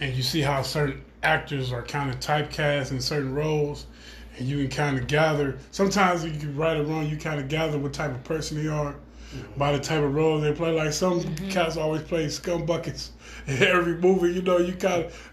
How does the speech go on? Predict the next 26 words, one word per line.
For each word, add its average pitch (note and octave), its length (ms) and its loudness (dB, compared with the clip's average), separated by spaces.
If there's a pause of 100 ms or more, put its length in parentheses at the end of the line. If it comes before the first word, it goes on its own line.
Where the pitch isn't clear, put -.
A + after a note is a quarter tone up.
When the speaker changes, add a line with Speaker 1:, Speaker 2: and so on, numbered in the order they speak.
Speaker 1:
for F#3+ 220 4
whatever G3 320 6
reason, G3 300 4
it F#3+ 40 4
don't G3 200 4
mean A#3 200 6
they're G3 180 4
a F3 40 0
scum F#3+ 360 -2
bucket, F#3+ 280 2
but F3+ 100 -2
they F3 80 -2
can D3+ 220 -6
tap G3+ 340 -4
into G3 320 -2
that D#3+ 360 2 (260)
scum G3 420 4
Speaker 2:
The, E3+ 60 -2
Speaker 1:
bucket, F#3 320 4
Speaker 2:
the F#3+ 80 -6
Speaker 1:
you A#3+ 60 4
know B3 100 8
what A#3 100 8
I A#3 60 6
mean? A#3+ 260 6
Speaker 2:
scumminess. - 220 -6